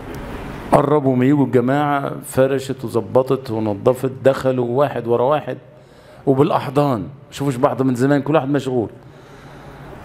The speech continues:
وهي فرحانة إن أولادها كلهم عندها. سلم، سلم، سلم، سلم، تمام. قال لي: "يا دوبك خمس دقايق بعد ما دخلوا كلهم سلموا، ماما وحشانة"، وده يقول لي: "أنت وحشني"،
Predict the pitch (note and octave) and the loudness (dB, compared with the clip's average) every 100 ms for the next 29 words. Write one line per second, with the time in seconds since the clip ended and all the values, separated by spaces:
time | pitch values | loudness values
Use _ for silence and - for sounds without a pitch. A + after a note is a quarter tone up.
0 | - - - - B2+ B2 E3+ C3+ D#3 D#3+ | -16 -14 -14 0 2 4 4 4 2 2
1 | F3+ E3 D3+ F3 E3 E3 D3+ E3 F#3+ C#3 | 2 2 2 2 0 0 -2 2 2 0
2 | B2+ A#2+ G#2+ G2+ - - - - E3 D#3+ | -4 -4 -6 -6 -14 -20 -8 2 2 2
3 | C#3 - D#3+ D#3+ C3+ C#3+ D3+ C#3+ A#2+ C#3 | -2 2 2 2 -2 0 0 0 0 0
4 | C#3+ C3 C#3 D3 - - D#3+ F3 D#3+ D3 | 2 0 0 -2 -8 0 0 2 0 2
5 | C3+ C3 E3+ D3+ B2+ - D#3 D3 A2 A#2+ | 2 2 2 2 0 -2 0 0 0 0
6 | C3+ E3 D3+ - - - - - - - | 0 0 -2 -4 -18 -20 -20 -20 -18 -18
7 | - - - - B2 B2+ C3 D#3 C#3 B2+ | -16 -16 -12 2 2 4 4 2 2 0
8 | C3+ C#3 D3+ C3 C#3+ D#3+ D#3 E3+ D#3+ C#3 | 0 2 2 0 2 2 2 2 0 -2
9 | - D#3+ F3 F3+ F3+ E3 D#3+ D#3+ F3+ F3 | -4 -2 0 0 0 0 -2 -2 0 2
10 | F3 E3+ E3+ E3 D3 F3 F3 F#3 E3+ | 2 0 0 2 4 2 -2 -6 -6